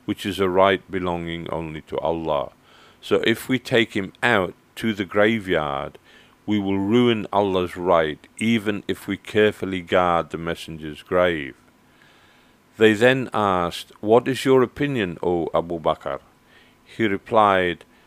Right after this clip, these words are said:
"I heard Allah's Messenger say, 'Allah has not taken the life of any of his prophets except that they were buried where they died.'"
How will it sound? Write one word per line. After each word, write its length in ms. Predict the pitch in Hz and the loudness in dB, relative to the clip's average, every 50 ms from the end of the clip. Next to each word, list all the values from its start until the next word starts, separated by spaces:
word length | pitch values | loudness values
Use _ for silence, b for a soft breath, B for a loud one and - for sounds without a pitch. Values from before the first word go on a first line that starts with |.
| b b - | b b 0
"I 140 | 92 98 104 | 4 4 4
heard 380 | 101 117 117 117 123 120 104 - | 4 4 4 6 6 4 4 2
Allah's 420 | - 104 107 104 104 104 95 - 98 | 2 2 4 4 2 0 -2 -4 -4
Messenger 520 | 104 104 98 - - 98 95 87 90 87 | -4 -4 -4 -4 -6 -10 -8 -6 -6 -6
say, 580 | - - - 95 95 90 85 85 82 80 78 - b b b b b b b b b b b _ _ - | -6 -4 0 0 2 2 0 -2 -4 -8 -10 -14 b b b b b b b b b b b _ _ 6
'Allah 360 | 107 113 117 113 110 110 104 | 8 8 8 10 8 6 6
has 240 | 110 104 98 - 107 | 4 -2 -2 -2 -6
not 320 | 107 110 117 117 113 - - _ - | -4 2 4 4 4 2 0 _ -2
taken 400 | - 120 113 107 - - 101 104 | 2 2 2 2 0 -4 -6 -4
the 120 | 101 95 92 | -2 0 2
life 400 | 92 92 92 90 90 - - - | 2 2 2 2 0 -2 -6 -10
of 200 | 82 78 - - - | -10 -10 -10 -12 -8
any 320 | 107 113 117 120 113 104 - | -6 -4 -2 -2 -2 -2 -2
of 280 | - 87 95 92 - | -2 0 0 -2 -2
his 200 | - 95 87 - | -4 -12 -12 -12
prophets 560 | - - - 98 95 - - 80 78 - - | -8 -2 0 0 0 0 -2 -10 -10 -10 -12
except 600 | - 78 - - - - - 120 107 - - - | -12 -10 -8 -8 -6 -2 0 0 0 0 -2 -10
that 200 | - 90 - _ | -10 -10 -8 _
they 160 | - 95 95 95 | -4 -2 -2 -2
were 180 | 92 90 87 | -2 -4 -4
buried 480 | 85 87 98 95 92 92 92 92 87 87 90 | -4 -2 0 0 0 0 -2 -6 -8 -8 -6
where 200 | 90 85 85 85 | -4 -4 -4 -4
they 220 | 76 80 78 80 78 - | -6 -6 -8 -8 -8 -6
died.'" 680 | - 87 87 95 95 87 80 73 69 67 - - _ _ | -2 0 2 2 2 0 0 -2 -4 -6 -10 -12 _ _